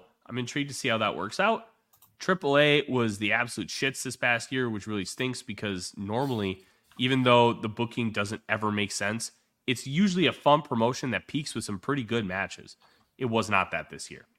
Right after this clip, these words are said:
And hopefully they can get back to that. And maybe with the influx of some A E W talent, you can get there. But we'll see how this works out. Um, last piece of news,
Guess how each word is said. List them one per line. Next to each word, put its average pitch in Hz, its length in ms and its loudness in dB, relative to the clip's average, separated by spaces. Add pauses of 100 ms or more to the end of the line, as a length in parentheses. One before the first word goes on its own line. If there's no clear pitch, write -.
(420)
And 92 220 -6
hopefully 131 320 -2
they 113 120 0
can 113 120 -6
get 87 160 -4
back 113 240 4
to 123 100 -16
that. 113 300 2 (420)
And 95 340 -4 (560)
maybe 110 320 -4
with 110 140 -6
the 107 120 0
influx 101 380 -2
of 98 80 -8
some 95 160 -8
A - 20 -4
E 85 100 -4
W 95 300 -6
talent, 90 300 -6
you 80 80 -16
can 87 140 -18
get - 200 -16
there. 62 220 -18 (200)
But 85 200 -12 (1600)
we'll 131 140 -2
see 170 160 -4
how 156 140 6
this 165 160 -4
works 175 180 -2
out. 233 260 0 (220)
Um, 101 560 0 (240)
last 156 480 4
piece 220 260 -2
of 147 240 -6 (920)
news, 208 520 -2